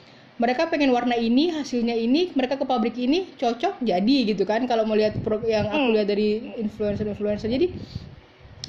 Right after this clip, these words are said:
Speaker 1: jarang ada orang memikirkan hal-hal teknis gitu loh. Eh, hal-hal yang sangat teknis. Salah satu brand, dan menurutku salah satu brand yang cukup aku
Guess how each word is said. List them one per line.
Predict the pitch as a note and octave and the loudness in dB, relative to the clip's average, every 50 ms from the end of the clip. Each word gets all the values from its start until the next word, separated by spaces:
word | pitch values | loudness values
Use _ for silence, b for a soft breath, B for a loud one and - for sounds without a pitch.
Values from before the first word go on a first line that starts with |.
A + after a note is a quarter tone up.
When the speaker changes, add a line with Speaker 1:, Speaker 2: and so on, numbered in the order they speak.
| - - | -8 -2
Speaker 1:
jarang | G3+ A3+ B3 C4+ F4 E4+ F4+ | 0 0 2 2 0 -2 -2
ada | E4 C4+ D#4+ | 0 0 2
orang | D#4+ D#4 D#4 D4+ C#4+ | 2 2 2 2 2
memikirkan | A#3+ A#3 A#3 - - A#3 - B3 A#3 | 2 0 0 -2 -4 -6 -4 -4 -4
hal-hal | A#3+ G#3+ B3 A#3 A#3 - A3+ A3+ A#3 - | -2 -2 -4 -4 -4 -4 -6 -6 -4 -4
teknis | A#3 A3 - - B3 A3+ - - | -6 -4 0 0 0 0 0 -2
gitu | F#3 F3+ D#3+ F3+ E3 | -4 -2 -2 -2 -4
loh. | D#3 D#3+ - B B B B B B B B B - - | -4 -6 -10 B B B B B B B B B -16 -8
Eh, | A#3 G#3+ G#3+ G#3+ G#3 G3+ G#3 G3+ G3+ G3 G3 F#3 - - - - B3+ A#3+ G#3+ | -6 -2 -2 0 0 2 2 2 0 0 -2 -4 -6 -10 -14 -18 -16 -12 -8
hal-hal | A3 A3 A3 A3 A#3 A3+ | -6 -4 -2 0 2 2
yang | A#3 A#3 A3+ A3+ | 2 2 2 0
sangat | A#3 A#3 A3+ A3+ A3+ A3+ | -2 -4 -4 -4 -2 -2
teknis. | A#3 A#3 - B3 A#3 A3+ A3+ | -4 -2 -2 -2 -2 -2 -2
Salah | B3+ A#3+ A#3+ C4 B3+ | -2 -2 0 -2 -2
satu | B3+ C4 | -2 -2
brand, | A3 G3+ G#3+ A#3 A#3+ B3 B3 G#3+ - - C4 A#3+ | -2 0 0 0 2 0 -2 -4 -6 -12 -6 0
dan | G#3 G#3 G#3+ G#3 | 0 0 2 2
menurutku | G3+ A#3 B3 - - D4 C#4 | 0 0 -2 0 -2 -2 0
salah | C#4 C4 B3 | -2 -4 -4
satu | B3+ A#3+ A3+ A#3+ G#3 | -4 -4 -4 -4 -2
brand | G#3 G#3+ G#3+ | -2 0 0
yang | G#3+ G#3+ G#3 G#3+ G#3 | 0 0 -2 -2 -4
cukup | A3 G#3+ A3 G#3 - - - - | -4 -6 -6 -6 -6 -8 -8 -6
aku | G#3+ G#3+ - - G#3+ G#3 G#3 G3+ G3+ | -6 -6 -2 0 0 2 2 0 0